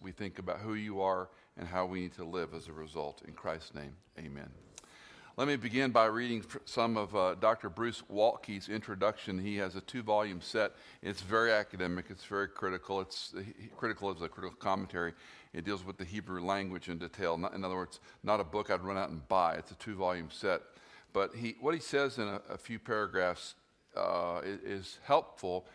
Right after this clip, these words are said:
as we think about this book and how we approach it from a, a, a document, from the Scripture as a Scripture, and then how to interact with it. In a world bombarded by inane cliches,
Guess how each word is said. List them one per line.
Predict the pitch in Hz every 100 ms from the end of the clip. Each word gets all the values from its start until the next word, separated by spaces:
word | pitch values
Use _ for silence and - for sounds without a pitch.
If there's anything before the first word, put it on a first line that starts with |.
| -
as | - 87
we | 90 92
think | - 113 110
about | 98 95
this | 101 95
book | - 95 92
and | 92
how | 95
we | 90
approach | 87 - 120 120 -
it | 87 - - - -
from | 98 92
a, | 87 - -
a, | 90 - -
a | -
document, | 90 98 101 - 101 101 -
from | 92 85
the | 82
Scripture | - 113 - 113 101
as | 95 95
a |
Scripture, | - 98 - 104 92
and | 85 90
then | 90
how | 107
to | 131 101 - - -
interact | 104 92 95 -
with | 82
it. | 85 - _ - - - - - -
In | 131
a |
world | 143 180 190 123 - -
bombarded | 131 127 101 - 117 127 101 82
by | 92 95 -
inane | 98 95 104 117 120 120 -
cliches, | - - 113 - 82 76 76 -